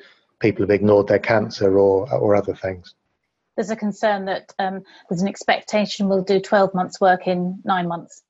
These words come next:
Speaker 2: um, having lost three months of cough.
Speaker 1: Yeah.
Speaker 2: Okay, so we're moving on to, um, anybody know if Microsoft Teams was for three months?
Speaker 1: Um, it was
Speaker 2: Is that gonna be
Speaker 1: initially.
Speaker 2: extended?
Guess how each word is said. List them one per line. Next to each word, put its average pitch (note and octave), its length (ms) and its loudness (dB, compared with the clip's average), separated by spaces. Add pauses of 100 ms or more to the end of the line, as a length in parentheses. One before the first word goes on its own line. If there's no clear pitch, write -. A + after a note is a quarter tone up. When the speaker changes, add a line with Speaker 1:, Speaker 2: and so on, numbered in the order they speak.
(160)
Speaker 2:
um, F3+ 160 -10
having F3+ 220 -12
lost F3+ 200 -16
three F#3+ 140 -6
months F3 240 -14
of - 100 -20
cough. - 320 -8 (920)
Speaker 1:
Yeah. G2+ 340 2 (2500)
Speaker 2:
Okay, A3+ 500 2
so A#3 300 4
we're G#3+ 100 6
moving C4+ 400 4
on B3 180 4 (120)
to, A#3+ 160 4 (120)
um, A#3+ 200 4 (180)
anybody C4+ 380 4
know C4 200 6
if B3+ 200 0
Microsoft B3 560 0
Teams A3 520 0
was G#3+ 160 0
for A3+ 100 -4
three A3 300 -2
months? - 680 -6 (1300)
Speaker 1:
Um, A#2+ 340 4 (100)
it C#3+ 120 4
was C#3+ 180 6
Speaker 2:
Is C#3 60 4
that - 0 -
gonna - 0 -
be C#3 60 4
Speaker 1:
initially. C#3+ 340 6
Speaker 2:
extended? D3+ 440 2